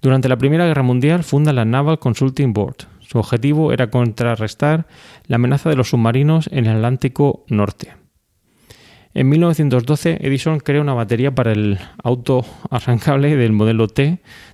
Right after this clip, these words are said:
del empresario Henry Ford. De hecho, este dispositivo sería utilizado durante varias décadas en la industria del automóvil. Y ya en mil novecientos treinta y uno muere,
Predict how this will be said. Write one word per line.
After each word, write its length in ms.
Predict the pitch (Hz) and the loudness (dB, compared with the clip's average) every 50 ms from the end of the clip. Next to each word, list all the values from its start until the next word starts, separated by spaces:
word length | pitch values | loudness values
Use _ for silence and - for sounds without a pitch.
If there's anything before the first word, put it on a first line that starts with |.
| _ | _
del 100 | - 117 | -2 0
empresario 420 | 120 113 120 117 131 127 139 135 123 - | 0 0 0 -2 0 0 0 -2 0 0
Henry 240 | 131 127 120 - 110 | 0 0 0 0 -4
Ford. 280 | - - - - 139 | -4 -8 -10 -10 -8
De 120 | 131 - 117 | -6 -6 -4
hecho, 220 | - - 139 127 | -2 0 0 0
este 180 | 113 - - 131 | 0 0 0 0
dispositivo 520 | 131 127 - 139 - 135 131 135 143 139 | 0 0 -2 -4 -4 0 0 2 2 0
sería 180 | - - 127 123 | 0 0 0 0
utilizado 380 | 131 127 123 - 135 131 135 | 0 0 0 0 0 2 2
durante 300 | 127 117 110 104 98 - | 2 2 2 0 0 0
varias 260 | 104 110 120 127 123 | 0 0 0 -2 -2
décadas 480 | 117 127 117 127 127 127 135 143 139 - _ - - - - - - _ - | -2 -2 -2 -2 -2 0 -2 -2 -4 -8 _ -20 -20 -20 -20 -20 -20 _ -6
en 140 | - 127 117 | -2 0 2
la 60 | 113 | 2
industria 500 | 113 113 120 123 - - - 123 120 117 | 2 2 2 0 -2 -2 -2 -2 -2 0
del 320 | 104 107 113 113 117 - - | 0 -2 -2 -2 -4 -4 -4
automóvil. 580 | - 110 104 - 98 98 98 - - - 117 - _ _ _ _ _ _ _ _ _ _ _ _ _ _ _ _ _ - _ _ _ _ _ - | -4 -4 -2 0 -2 -2 -2 -4 -6 -8 -12 -14 _ _ _ _ _ _ _ _ _ _ _ _ _ _ _ _ _ -20 _ _ _ _ _ -4
Y 80 | 127 | 0
ya 100 | 120 135 | 0 2
en 80 | 135 135 | 2 2
mil 120 | 139 139 | 2 2
novecientos 340 | 135 120 107 - 127 117 - | 2 0 0 0 0 0 0
treinta 240 | - 120 113 - 120 | 0 0 0 2 2
y 80 | 127 | 2
uno 220 | 143 147 160 165 - | 2 2 0 0 -2
muere, 460 | 175 120 117 127 139 139 156 196 208 | -2 0 0 2 2 2 0 -2 -4